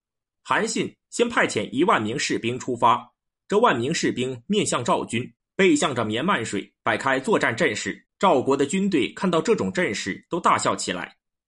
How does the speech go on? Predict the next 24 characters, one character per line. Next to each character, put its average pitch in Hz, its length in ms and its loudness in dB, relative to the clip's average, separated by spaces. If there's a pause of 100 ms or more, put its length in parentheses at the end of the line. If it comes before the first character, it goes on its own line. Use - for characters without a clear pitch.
天 131 160 -2
刚 147 240 2
亮， 113 180 0 (380)
韩 139 240 0
信 156 220 -2
就 165 100 2
叫 151 220 2
人 104 200 -2
竖 175 220 -2
起 - 140 -6
大 131 200 2
将 131 200 -4
旗 - 200 -6
帜， - 320 -8 (200)
架 170 180 2
起 - 180 -4
作 190 220 0
战 160 160 0
大 156 220 2
鼓， - 240 -8 (340)
命 151 220 2
令 135 140 0
士 117 180 -2
兵 110 280 -4